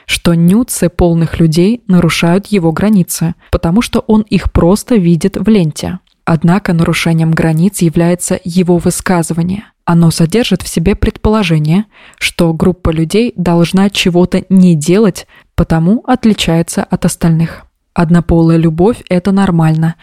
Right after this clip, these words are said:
но пусть геи и лесбиянки целуются у себя дома. Это гомофобия. Высказывание предполагает, что какая-то группа людей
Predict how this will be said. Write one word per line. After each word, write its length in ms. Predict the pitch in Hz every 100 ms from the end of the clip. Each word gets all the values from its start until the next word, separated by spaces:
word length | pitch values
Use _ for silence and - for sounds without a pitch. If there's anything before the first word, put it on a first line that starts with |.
| -
но 140 | 185 175
пусть 340 | 190 240 -
геи 320 | 180 175 180
и 160 | 175 -
лесбиянки 640 | 175 160 165 165 247 277
целуются 580 | 262 - 185 220 269 -
у 100 | 254
себя 280 | 214 190 170
дома. 460 | 165 160 156 160 170 _ _
Это 380 | 170 175 247 233
гомофобия. 800 | 185 208 214 - 170 156 170 180 _ _
Высказывание 720 | 170 170 - 170 165 165 165
предполагает, 800 | - 170 - 165 160 180 208 208
что 280 | - - 165
какая-то 540 | - 170 170 165 -
группа 420 | 160 185 214 -
людей 480 | 170 160 147 160 208